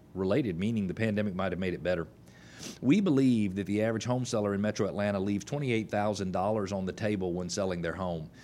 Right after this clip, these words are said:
meaning they sell their home for twenty-eight thousand dollars less than they could. And you're probably thinking, going, "Oh, that's just a bunch of malarkey. This is just a marketing ploy." It's really not. The truth is that,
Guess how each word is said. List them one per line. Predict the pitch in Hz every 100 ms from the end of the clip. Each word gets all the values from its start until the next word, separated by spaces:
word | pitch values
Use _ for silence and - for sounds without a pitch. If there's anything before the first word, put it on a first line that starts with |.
| -
meaning | 127 127
they | 113
sell | 123 135
their | 131
home | 123 117
for | 107
twenty-eight | 127 117 110 107
thousand | 104 104
dollars | 101 104 98
less | 101 104 -
than | 98
they | 92 87
could. | - 120 107 87 87 - - - -
And | 98
you're | 98
probably | 95 139 120 98
thinking, | 110 107 101
going, | 95 95 95
"Oh, | 92
that's | 98
just | - 90
a |
bunch | 90 90
of | 92
malarkey. | 82 90 92 - 92
This | 90
is | 92
just | 92 90
a | 82
marketing | 90 98 92 87 87 - - - - - -
ploy." | 107 104 104
It's | 98 -
really | 107 160 101
not. | 92 104 92 78 92
The |
truth | 87 - 135 139 -
is | 95 90 87 90 - - - -
that, | 95 95 -